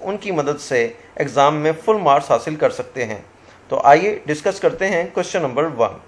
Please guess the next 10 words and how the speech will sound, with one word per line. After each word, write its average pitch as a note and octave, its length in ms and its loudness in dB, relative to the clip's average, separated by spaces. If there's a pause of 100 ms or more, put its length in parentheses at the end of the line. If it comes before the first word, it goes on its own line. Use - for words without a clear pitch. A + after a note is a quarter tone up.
(460)
Question F#3+ 420 2
is, G#3 40 -6 (640)
a D3 60 6
soap F#3 380 0
bubble F#3 280 -2
looks D#3 300 -6
black B2+ 400 4 (360)
when D#3+ 120 4
it - 200 -6 (200)
bursts। - 300 0